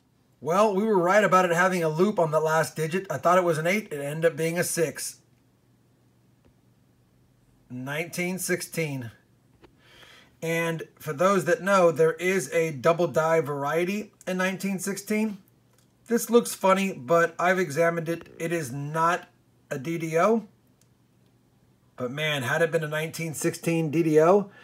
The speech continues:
that I nicodated, man, that would have been a foolish move on my part. But at the end of the day, it is what it is. I have a nineteen sixteen Philadelphia. Now I've got one nicodated, unfortunately.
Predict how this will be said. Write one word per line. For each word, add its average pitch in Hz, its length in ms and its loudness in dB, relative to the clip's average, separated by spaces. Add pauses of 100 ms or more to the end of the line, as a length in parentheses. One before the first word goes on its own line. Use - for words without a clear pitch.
(200)
that 135 100 0
I 135 80 2
nicodated, 208 680 10 (1080)
man, 135 420 -2
that 147 140 -4
would 147 100 -4
have 135 60 -8
been 135 100 -6
a 127 80 -6
foolish 165 480 -2
move 151 180 -2
on 143 60 -4
my 135 160 -4
part. 131 360 -4 (640)
But 240 340 12
at 190 120 4
the 214 100 10
end 226 100 10
of - 20 4
the 220 60 12
day, 240 380 12 (320)
it 180 120 6
is 196 160 10
what 190 160 8
it 175 100 6
is. 240 340 10
I 175 120 8
have 175 220 8
a 180 60 6
nineteen 180 380 2
sixteen 180 380 0
Philadelphia. 185 720 6 (300)
Now 143 140 -2
I've 165 180 6
got 170 220 8
one 175 180 4
nicodated, 135 580 0 (120)
unfortunately. 127 840 -2